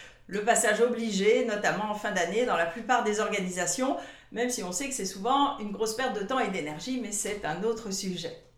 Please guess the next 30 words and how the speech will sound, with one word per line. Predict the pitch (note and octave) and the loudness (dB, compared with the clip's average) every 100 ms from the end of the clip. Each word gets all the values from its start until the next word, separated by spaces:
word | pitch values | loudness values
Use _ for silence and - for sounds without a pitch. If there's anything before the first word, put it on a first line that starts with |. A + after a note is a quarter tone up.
| - - - - - - - - | -20 -20 -20 -20 -20 -20 -20 2
Donc, | G#4+ A4+ B3 | 6 6 4
vous | D4+ | 2
risquez | G#4 F#4+ - C#4+ | 4 4 2 -2
prochainement | - D#4+ - B3 B3 G#3+ | -4 -2 0 0 0 2
d'avoir | A3+ - C#4 A3 | 0 2 0 0
à | |
donner | G3 F#3+ E3+ D#3 | -2 -4 -4 -6
du | C4 | -4
feedback | G#4 A#3+ F#3 E3+ G#3 - | -4 -4 -2 -2 -2 0
aux | B3+ | 2
membres | C4+ C4 G3 | 2 0 -2
de | F3 | -4
votre | D#3+ D#3 | -6 -8
équipe | C#3+ - D#4+ - | -10 -8 -6 -2
et | A#3 | 0
à | F#3+ | 0
recevoir | F3 F3 E3 D#3+ - - | -2 -6 -4 -2 -2 -4
celui | - E3+ D3 E3 D4 F#4 | -6 -6 -6 -8 -4 -4
de | A#3 E3+ A3 B3 | -4 -4 -2 -2
votre | G3 F3 - - | -2 -4 -6 -8
ou | F#3 | -10
vos | E3 A#3+ | -4 -4
supérieurs | D4+ A3 G3 E3+ G3+ A#3+ G#3+ | -4 -6 -6 -4 0 2 2
hiérarchiques. | G3 F#3+ F#3+ - - - - - - - - - - | 2 0 -2 -4 -10 -20 -20 -20 -20 -20 -20 -20 -10
Histoire | D4 F#4+ - B3 F3+ F3+ | -4 -4 0 2 2 2
de | B3+ | -2
vous | D#4 C4+ | -2 -4
mettre | A#3 F3 - | -4 -4 -2
la | D#3+ | 0
pression, | A#3 - G#3+ - C#4 | 0 0 -2 -2 0